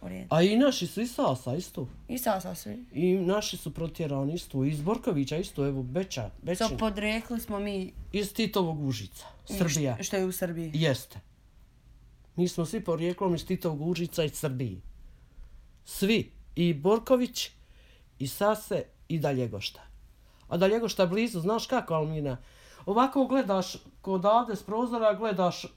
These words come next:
Speaker 2: Vajnu Baštu, Titovu
Speaker 1: Ja.
Speaker 2: Užice, od kad su ih protjerali. Gdje je moja mama rođena. Gdje su njenog dedu protjerali.
Speaker 1: Mhm.
Speaker 2: I njen, eto.
Speaker 1: Ok, iduće pitanje. A, gdje bi radije živjela? O-, ovdje u Chicagu ili u Bosni?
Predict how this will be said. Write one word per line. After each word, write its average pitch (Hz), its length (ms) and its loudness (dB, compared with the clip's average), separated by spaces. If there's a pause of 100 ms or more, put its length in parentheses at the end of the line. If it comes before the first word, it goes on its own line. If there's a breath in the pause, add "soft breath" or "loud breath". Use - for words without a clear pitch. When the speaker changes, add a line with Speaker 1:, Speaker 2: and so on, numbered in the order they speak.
(160)
Speaker 2:
Vajnu 170 320 2
Baštu, 143 460 -4
Titovu 147 440 -2
Speaker 1:
Ja. 131 80 0
Speaker 2:
Užice, 117 340 -6
od 135 120 -4
kad 175 140 -2
su 180 80 -2
ih 185 80 0
protjerali. 127 500 -4 (680)
Gdje 160 140 2
je 185 40 6
moja 180 160 8
mama 160 300 0 (200)
rođena. 120 480 -4 (1040)
Gdje 156 220 2
su 185 140 0
njenog 202 400 6
dedu 165 280 4
protjerali. 117 680 -4
Speaker 1:
Mhm. 185 280 -6
Speaker 2:
I 139 100 2
njen, 120 360 2 (160)
eto. - 280 -10 (440)
Speaker 1:
Ok, - 60 -20 (340)
iduće 185 340 -14
pitanje. 240 360 -14 (1040 loud breath)
A, 208 340 6
gdje 220 240 2
bi 262 140 4
radije 247 340 4
živjela? 196 540 2
O-, 247 320 2
ovdje 247 300 4
u 214 60 0
Chicagu 294 640 2
ili 247 240 -2
u 226 80 0
Bosni? 185 420 -6